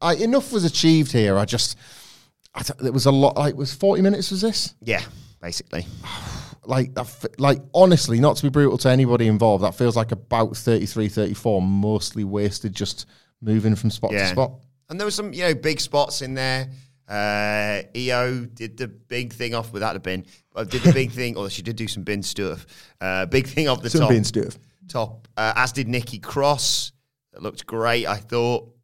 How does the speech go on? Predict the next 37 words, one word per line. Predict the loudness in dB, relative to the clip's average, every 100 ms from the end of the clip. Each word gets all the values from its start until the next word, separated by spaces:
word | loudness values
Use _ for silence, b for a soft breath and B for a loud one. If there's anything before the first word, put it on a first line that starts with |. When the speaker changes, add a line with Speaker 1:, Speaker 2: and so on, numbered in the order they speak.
| _
Speaker 2:
Mia | -8 -4 -2
Yim, | -2 -2 0
yeah, | 0 -2
deserves | -4 -8 -6 -6
a | -6
lot | -6
of | -10
credit | -14 -14 -10
for |
what | -4 0
she |
did | 2
in | 0
Speaker 1:
Hmm. |
Speaker 2:
this | -2 -8
match. | -10 -10
And | -10
then, | -8 -4
yeah, | -4
in | -4 -6
the | -6
end, | -8 -12 -18 B B B B B B B _
Becky | -4 -4 -2
Lynch | -4 -4
comes | -6 -2 -2
off | -4
the | -6
top | -6 -6
with | -8
a |
sort | -6 -8
of | -6
leg | -4 -4
drop | -4 -6 -6 -12 -16
slash | -10 -8 -8 -8
senton | -10 -8 -8 -8 -10 -8
thing | -6 -4 -6 -10